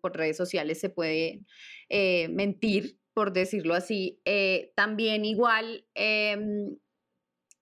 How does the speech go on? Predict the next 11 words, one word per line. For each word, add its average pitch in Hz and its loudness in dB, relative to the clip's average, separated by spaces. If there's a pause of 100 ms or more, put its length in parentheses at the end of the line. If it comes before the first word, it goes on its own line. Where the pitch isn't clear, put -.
se 269 0
pueden 240 2
ver 254 0
ciertas 247 0
cosas 233 0
de 208 2 (380)
el 233 2
actor 196 0
que 202 -2
hay 180 -2 (320)
detrás. 196 0